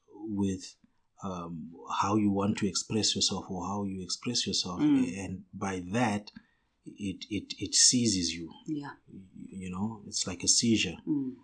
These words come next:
Speaker 1: It, uh, stops you from being what it is that you were meant to be.
Speaker 2: Called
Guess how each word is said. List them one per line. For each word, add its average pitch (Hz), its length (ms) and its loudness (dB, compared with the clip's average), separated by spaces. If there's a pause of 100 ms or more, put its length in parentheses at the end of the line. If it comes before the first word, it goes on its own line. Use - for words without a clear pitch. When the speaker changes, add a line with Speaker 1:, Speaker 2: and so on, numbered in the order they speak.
(260)
Speaker 1:
It, - 400 -4
uh, 87 460 -8
stops - 500 8
you 104 100 6
from 90 420 2
being 107 480 12
what 98 180 6
it 92 160 0
is 101 220 6
that 90 260 4
you 87 320 0 (380)
were 98 160 6
meant 110 340 10 (100)
to 95 120 6
be. 87 260 2 (100)
Speaker 2:
Called 254 280 8